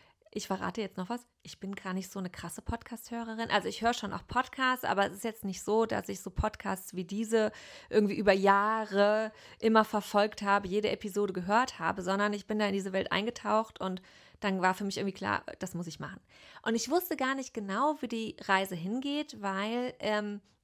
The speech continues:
ich noch gar nicht wusste, wo genau es mit meiner Selbstständigkeit hingeht. Ich wusste nur, ich habe Dinge, die muss ich teilen. Und ich hatte keine Ahnung genau so von dieser ganzen Podcast-Sache, aber ich habe gedacht, auch irgendwie kriege ich das schon hin und ich muss das einfach machen und bin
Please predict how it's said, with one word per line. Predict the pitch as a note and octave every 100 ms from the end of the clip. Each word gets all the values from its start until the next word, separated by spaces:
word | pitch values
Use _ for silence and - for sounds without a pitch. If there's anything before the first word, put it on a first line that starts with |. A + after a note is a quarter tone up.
| -
ich | - -
noch | A3
gar | G#3 G#3
nicht | G3
wusste, | B3 A#3+ G#3
wo | F3+ G#3+ C4+
genau | D4 C4 A3+ A3+ A3+
es | -
mit | G#3+ G3+
meiner | F#3 F#3
Selbstständigkeit | A#3 - D3+ C#3+ - D3
hingeht. | - D#3+ D3+ E3+ - - -
Ich | G#3
wusste | A#3+ C4+ C4
nur, | A#3+ C#4
ich | A3+
habe | -
Dinge, | A3 A#3
die | G3+
muss | F3+ -
ich | -
teilen. | - E3 F#3 F#3+ - _ _ -
Und | G3+ F#3+ - - _ -
ich | G3+
hatte | F#3+ G3
keine | G3 G3+ C4 -
Ahnung | G#3 A#3 A3+
genau | G3+ F#3+ G3+
so | G#3+
von | G#3 G3
dieser | F#3+ F3
ganzen | F3 -
Podcast-Sache, | - C#4+ - D4+ - C4 C4 -
aber | -
ich | F#3+
habe | G3
gedacht, | - F3
auch | -
irgendwie | - F#3
kriege | - F3+
ich | F#3+
das | D#3
schon | - E3
hin | A3
und | F3+
ich | -
muss | E3+
das | - -
einfach | F3 A#3 A3
machen | - A3
und | - -
bin | C4